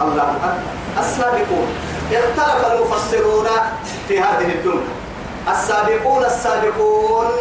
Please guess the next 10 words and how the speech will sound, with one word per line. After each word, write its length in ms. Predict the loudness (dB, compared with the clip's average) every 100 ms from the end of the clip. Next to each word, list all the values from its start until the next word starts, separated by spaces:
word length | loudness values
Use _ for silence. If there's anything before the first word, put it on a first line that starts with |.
| -4 -8 -6
كما، 240 | -2 0 2 2 2 2 0 -2 -6 -12 -12 -12 -6
كما 240 | -2 0 -2 -4 -8 -8 -2
بلفظ 340 | 2 2 2
القرآن 680 | 0 2 2 2 2 2 0 -2 -8 -12 -10 -10 -10 -8 -2
يلي 280 | 0 0 0
مرحوم 460 | 0 0 0 0 0
يا 440 | 0 0 0 0
على 140 | 0
إياه. 640 | 2 0 0 -2 -2 -2 -2 -4 -6 -6 -6 -6 -6 -6 -8 -6
سابق 800 | -2 0 2 2 2 2 0